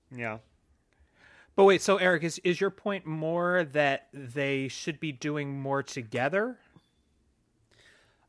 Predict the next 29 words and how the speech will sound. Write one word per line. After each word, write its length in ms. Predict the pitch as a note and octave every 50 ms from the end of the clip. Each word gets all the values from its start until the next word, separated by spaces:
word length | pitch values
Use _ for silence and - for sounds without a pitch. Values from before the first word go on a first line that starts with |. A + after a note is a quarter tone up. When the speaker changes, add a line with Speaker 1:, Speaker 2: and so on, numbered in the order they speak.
| _
Speaker 1:
Uh, 340 | - D#3+ D#3+ E3+ F3 E3 F3 F3 -
my 200 | E3+ E3+ F#3 G#3
point 360 | G#3 - - A#3+ A#3 G3 -
was 440 | F3+ E3+ D#3+ D#3 D3 - - - - _ _ _ _ - -
that, 540 | C3 C#3 C#3+ C#3 C3+ C3+ C3+ C#3 C3+ - _ _ _ _ _ _ _ _ _ _ _ _ _ _ _ _ -
uh, 320 | - C3+ C3 B2+ B2 A#2+ B2 -
Edge 240 | - D#3 D#3+ D#3 D#3
and 140 | E3+ D#3+ D3+
Christian, 760 | - - D3+ D#3 D3+ - - - D3+ C#3+ C3+ B2+ B2 B2 C3 -
like, 420 | E3 D#3 E3 E3+ D#3 - - - _ _ _ _ _ _
I 120 | - D3 D3+
guess, 480 | - G#3+ A#3+ A#3+ - - - - - - _ _ _ _ _ _ _ _ - - _ _ _ _ _ _ _ _ _ _ _ -
I 120 | D#3+ E3
don't 140 | G3 A3+ A3
know 180 | G#3 G#3 G#3+ G3+
if 140 | F#3 -
it's 140 | F#3 E3 -
a 60 | E3
more 200 | D#3 D3 C#3+ C#3
modern 500 | C3 B2+ B2 A#2+ A#2+ A#2+ C3 C3+ C3+ C3
thing 440 | B2 - D3+ C#3+ C#3 C#3 C#3 C3+ B2+ A#2+
that 140 | C3 B2 -
the 80 | C#3
Royal 360 | B2+ B2 B2 B2 B2 B2 A#2+ A2
Rumble, 800 | A#2 A#2+ A#2+ A#2 A2 A2+ A#2+ A#2+ A#2+ A#2+ A#2 A2+ A2+ B2+ - _ _ _ _ -
what, 440 | C3+ A#2+ A2 B2+ C3+ C#3 - D3+ D3+
like, 320 | C3+ B2+ B2+ B2+ A#2+ - -
you 140 | C#3 B2+
know, 300 | A#2+ A2+ A2 G#2 G#2 A2